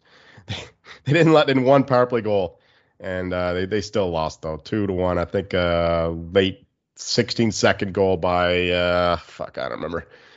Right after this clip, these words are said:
Uh, some, some shit, shithead. Uh, total was the Wings Flames under six and a half, plus one hundred. This was probably the best bet of the day, uh, but I couldn't account, or I guess I could have, but I didn't.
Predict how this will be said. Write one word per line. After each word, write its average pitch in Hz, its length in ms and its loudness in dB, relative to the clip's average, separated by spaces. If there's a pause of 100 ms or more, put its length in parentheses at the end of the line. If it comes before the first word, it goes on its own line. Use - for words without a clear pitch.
(300)
Uh, 82 480 -2
some, 80 260 -6
some 80 560 -6
shit, - 460 -10
shithead. 82 520 -6 (200)
Uh, 95 360 4
total 131 400 6
was 113 220 0
the 107 320 0 (120)
Wings 117 320 0
Flames 113 380 0
under 107 180 0
six 104 300 -4
and 92 80 -2
a 110 40 2
half, 101 240 0
plus 117 220 0
one 101 100 -2
hundred. 98 260 -2 (720)
This 208 180 4
was 170 120 2
probably 151 260 6
the 135 80 6
best 120 400 0
bet 113 160 2
of 107 60 0
the 107 80 0
day, 104 380 -2 (120)
uh, 101 480 0
but 101 180 -2
I 98 60 0
couldn't 127 320 2
account, 107 460 -2 (720)
or 98 80 -2
I 98 80 2
guess 98 160 -2
I 95 60 -4
could 120 280 6
have, 92 240 0
but 98 100 -4
I 90 60 0
didn't. 95 420 0